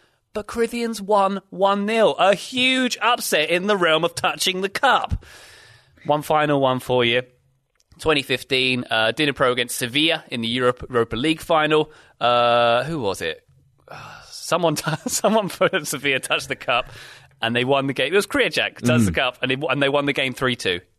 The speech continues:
Speaker 1: And he scored one of the goals as well. So this is a, this is a curse which I, I, I've kind of, um, deconstructed
Speaker 2: Mm-hmm.
Speaker 1: as we go here,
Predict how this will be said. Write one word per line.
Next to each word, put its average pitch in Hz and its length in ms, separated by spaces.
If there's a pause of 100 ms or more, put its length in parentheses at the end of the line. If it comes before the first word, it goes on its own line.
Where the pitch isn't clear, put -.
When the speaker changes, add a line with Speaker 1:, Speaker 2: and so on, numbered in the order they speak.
Speaker 1:
And 120 60
he 120 40
scored 117 300
one 113 120
of 110 60
the 110 80
goals 98 280
as 95 140
well. 90 220 (380)
So 185 340 (200)
this 220 260
is 233 140
a, 190 220
this 220 140
is 202 100
a 180 60
curse 160 280
which 160 160
I, 147 80 (220)
I, 147 320
I've 135 140
kind 156 240
of, 135 140
um, 120 540 (320)
deconstructed 143 640
Speaker 2:
Mm-hmm. 120 100
Speaker 1:
as 113 140
we 123 120
go 135 280
here, 101 260